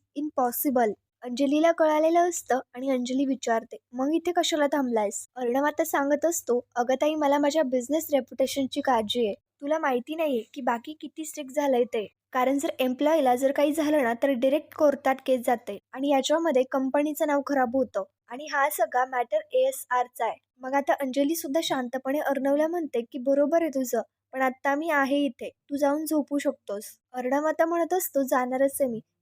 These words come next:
मी काय तिच्यासाठी रात्रभर इथे नाही थांबणार." अर्णव अंजलीला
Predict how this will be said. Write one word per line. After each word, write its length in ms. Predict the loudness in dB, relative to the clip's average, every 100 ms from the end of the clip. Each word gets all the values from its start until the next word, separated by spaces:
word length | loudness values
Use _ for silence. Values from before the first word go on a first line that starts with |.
| -8
मी 80 |
काय 140 | -2 0
तिच्यासाठी 640 | 0 0 0 0 0 0
रात्रभर 500 | 0 0 -2 0 0
इथे 240 | 0 -2 -2
नाही 140 | -2 -2
थांबणार." 320 | -2 -2 -4 -8 -6
अर्णव 340 | 0 2 2 0
अंजलीला 480 | 0 0 2 4